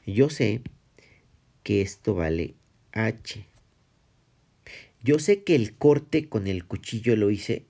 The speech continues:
en algún lugar entre el origen y la altura H. ¿Sale? ¿En qué lugar? En X. O sea, sé exacto, en algún lugar.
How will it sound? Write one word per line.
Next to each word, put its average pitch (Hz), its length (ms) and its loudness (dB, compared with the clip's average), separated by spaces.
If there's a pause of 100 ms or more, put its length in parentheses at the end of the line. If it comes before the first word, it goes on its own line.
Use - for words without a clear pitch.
(140)
en 107 220 0
algún 113 500 2
lugar 131 440 0 (120)
entre 82 480 -8 (200)
el 90 200 -4
origen 101 720 -6 (1400)
y 107 120 -4
la 101 100 -2
altura 85 540 -4 (120)
H. 120 500 -4 (1160)
¿Sale? 117 400 -4 (1160)
¿En 95 200 -4
qué 117 220 0
lugar? 127 460 -2 (1040)
En 92 180 -4
X. - 600 -10 (280)
O 92 80 -12
sea, 92 200 -2
sé - 280 -4 (840)
exacto, - 460 -2
en 101 160 0
algún 85 440 -4
lugar. 110 420 -4